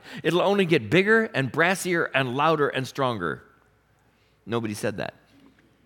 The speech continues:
And David didn't do that. So verse three, "And David sent and inquired about the woman. And s-, one, somebody said,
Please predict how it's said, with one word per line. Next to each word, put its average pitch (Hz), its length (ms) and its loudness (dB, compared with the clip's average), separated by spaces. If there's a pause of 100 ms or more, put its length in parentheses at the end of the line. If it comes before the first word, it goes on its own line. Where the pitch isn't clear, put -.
(520)
And 92 100 -10
David 76 260 -6
didn't 76 180 -8
do 80 140 -6
that. 50 200 -12 (1120)
So - 140 -2
verse 143 180 0
three, 135 300 -4
"And 87 100 -6
David 143 260 -2
sent 113 280 -4
and 147 80 -4
inquired 262 460 -6
about 101 260 -2
the 107 80 -6
woman. 90 340 -4 (380)
And 135 120 -2
s-, - 160 -12
one, 180 440 0
somebody 185 340 -2
said, 127 380 -2